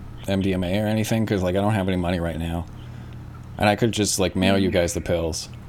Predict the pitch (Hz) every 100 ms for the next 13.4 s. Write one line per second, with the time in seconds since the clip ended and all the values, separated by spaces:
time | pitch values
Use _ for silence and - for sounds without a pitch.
0 | - - - - - 98 98 101 107 101
1 | 95 95 98 90 90 87 87 92 92 87
2 | 87 90 82 80 82 - 247 254 - 202
3 | 196 196 220 208 247 247 226 - - 254
4 | 277 - 262 247 - 175 - - 208 208
5 | 226 220 - - 233 214 202 202 208 185
6 | 214 196 208 254 381 - 262 302 349 -
7 | - 269 269 277 262 214 226 269 247 240
8 | 247 226 233 214 220 208 226 - - 208
9 | 202 175 190 180 196 202 - _ _ _
10 | _ _ _ _ - 208 190 190 208 185
11 | 175 185 190 - 185 185 185 175 170 -
12 | 180 175 - 180 175 190 175 170 165 175
13 | - 175 170